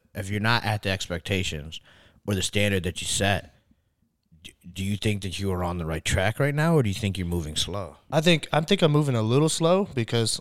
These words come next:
Speaker 2: like I said, I'm not blaming everything on, on prep and stuff in my situation, but I think after that, it was just a really bad dead stop. And so what I'm doing right now is taking advantage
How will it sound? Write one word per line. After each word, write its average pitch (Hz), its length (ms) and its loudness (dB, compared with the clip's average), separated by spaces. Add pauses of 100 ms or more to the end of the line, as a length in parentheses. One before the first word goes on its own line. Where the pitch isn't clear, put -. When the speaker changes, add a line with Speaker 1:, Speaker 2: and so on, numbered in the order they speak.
Speaker 2:
like 123 180 0
I - 20 -2
said, 139 200 2
I'm 160 80 2
not 131 200 0
blaming 117 300 -2
everything 113 340 -2
on, 98 220 -2
on 110 180 -4
prep 113 280 -2
and 110 100 -6
stuff 107 260 -4
in 101 60 -6
my 101 100 -2
situation, 110 640 -2
but 107 120 -2
I 113 60 0
think 110 220 -4
after 107 220 -2
that, 110 220 0
it 104 40 -4
was 104 140 -6
just - 180 -6
a 92 40 -6
really 107 320 -4
bad 104 260 -4
dead 110 180 -4
stop. 101 320 -4
And 98 100 -10
so 104 220 -4 (460)
what 135 120 6
I'm 131 80 6
doing 143 220 8
right 120 160 4
now 139 340 6 (920)
is 113 240 -2
taking 117 320 -2
advantage 110 580 -2